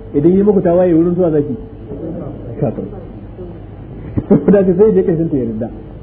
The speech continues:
Saboda ko mutum ya laifi sai a kama shi a tsare shi sai an dawo gida sannan sai a yi masa me? Sai a yi masa haddi. To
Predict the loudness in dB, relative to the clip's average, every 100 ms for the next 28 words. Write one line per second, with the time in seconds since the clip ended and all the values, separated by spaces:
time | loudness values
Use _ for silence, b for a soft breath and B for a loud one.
0 | -16 -16 2 4 6 4 2 2 2 4
1 | 4 4 2 0 0 0 0 0 0 0
2 | 0 -2 -2 -4 -4 -4 -4 -4 -2 2
3 | 2 4 2 2 0 -4 -4 -6 -6 -4
4 | -2 0 0 -2 -6 -12 -16 -16 -16 -16
5 | -8 0 4 4 4 2 0 0 -4 -6
6 | -14 -18 -18 -18 -18 -18 -18 -18 -18 -16
7 | -16 0